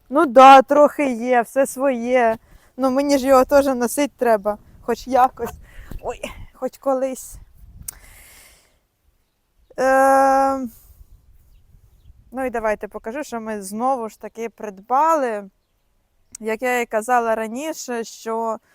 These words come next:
хочеш, е, непередбачуваних витрат, купи трактор, а потім вже по сезону будеш все одно все купувати до трактора.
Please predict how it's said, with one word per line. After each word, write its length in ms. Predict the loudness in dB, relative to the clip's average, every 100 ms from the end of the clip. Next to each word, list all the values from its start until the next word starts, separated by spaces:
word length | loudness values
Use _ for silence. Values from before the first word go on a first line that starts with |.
| _ _
хочеш, 960 | _ -10 -2 0 0 -6 -12 -12 -16 -20 _ _ _ _ _
е, 380 | -16 -10 -8 -10
непередбачуваних 1400 | -8 -8 -6 -8 -8 -4 -4 -4 -8 -10 -10 -10 -16 -16
витрат, 720 | -16 -12 -6 -4 -4 -8 _ _ _ _ _ _ _
купи 500 | -20 -12 -10 -8 -10 -14 _ _ -10
трактор, 580 | -4 -4 -6 _ -8
а 140 | -6 -8
потім 360 | -6 -8 -8
вже 160 | -10 -10
по 160 | -10 -12
сезону 480 | -12 -10 -10 -10
будеш 280 | -12 -12 -12
все 180 | -12 -12
одно 280 | -12 -10 -12
все 500 | -12 -14 -8 -6 -6
купувати 640 | -10 -14 -10 -6 -6 -8 -16
до 400 | -12 -10 -10 -12 _ _ _
трактора. 800 | -16 -12 -12 -14 _ -14 -14 -16